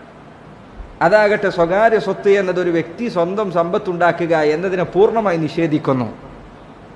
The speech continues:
സ്വത്ത് മുഴുവൻ സ്റ്റേറ്റിനുള്ളതാണ്.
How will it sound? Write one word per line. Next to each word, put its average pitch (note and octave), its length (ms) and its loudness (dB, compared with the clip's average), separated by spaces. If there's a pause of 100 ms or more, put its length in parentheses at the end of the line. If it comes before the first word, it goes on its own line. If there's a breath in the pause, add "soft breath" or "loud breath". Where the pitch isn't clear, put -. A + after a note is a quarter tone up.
(880)
സ്വത്ത് D#3 260 -2
മുഴുവൻ E3+ 320 2
സ്റ്റേറ്റിനുള്ളതാണ്. D3+ 840 -2